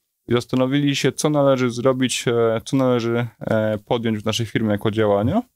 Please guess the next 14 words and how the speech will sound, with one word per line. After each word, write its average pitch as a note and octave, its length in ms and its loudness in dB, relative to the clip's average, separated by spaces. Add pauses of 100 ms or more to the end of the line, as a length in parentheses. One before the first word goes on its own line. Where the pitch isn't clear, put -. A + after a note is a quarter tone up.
(400)
jeżeli C#3+ 300 2
zmienimy C#3+ 380 0
tylko C#3 220 -4
jeden C3 280 0
procent. G2+ 600 -4 (880)
No A2+ 100 2
i A2 100 2
zazwyczaj A#2 440 -2
wychodzi, A#2+ 440 -2
że G#2+ 220 0
jeżeli G#2+ 300 -2
zajmiemy A2+ 320 0
się A2+ 120 -2
efektywnością, B2 960 -2